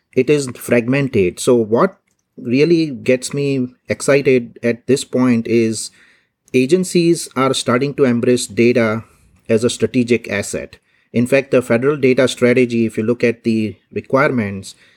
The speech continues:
it is requiring agencies to inventory and prioritize their data. And as part of that, they have established, uh, chief data officers, right? I mean, so this is a great start. You have to have a proper collection of data,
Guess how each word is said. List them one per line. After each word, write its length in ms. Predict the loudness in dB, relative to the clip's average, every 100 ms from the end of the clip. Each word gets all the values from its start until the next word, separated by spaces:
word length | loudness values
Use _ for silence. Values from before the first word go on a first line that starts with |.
| _ -4
it 140 | 0
is 140 | 2
requiring 480 | 2 0 2 2 2
agencies 500 | 2 2 0 0 -2
to 140 | 2 2
inventory 800 | 2 0 -2 0 -2 -2 -6 _ _ _ -6
and 240 | -2 -2
prioritize 600 | 0 0 2 0 0 0 2
their 160 | 0
data. 500 | 2 2 2 0 -4
And 320 | -2 0 -2 -2
as 220 | 0 0
part 260 | 0 -2 0
of 160 | 0 0
that, 300 | 0 0 0
they 80 |
have 160 | 0 0
established, 640 | -2 -2 -2 0 0 -2 -16 _ _ _ _
uh, 180 | -4 -4
chief 280 | -2 -2 2
data 200 | 0 2
officers, 600 | -2 -4 -6 -6 -10 -4
right? 240 | 0 2
I 60 | 2
mean, 160 | 2 0
so 200 | 2 2
this 260 | 2 2
is 140 | 2 0
a 80 |
great 500 | 0 2 2 0 _
start. 460 | -10 -2 0 0 0
You 340 | 0 2 0 -6 -6
have 280 | -2 -2 -2
to 300 | -4 -4 -8 _ _ _ _ _ _ -4
have 220 | 0 2
a 80 | 0
proper 400 | 0 -2 0 0
collection 460 | 2 0 0 -2
of 160 | -2 -2
data, 500 | 0 0 0 -2 -6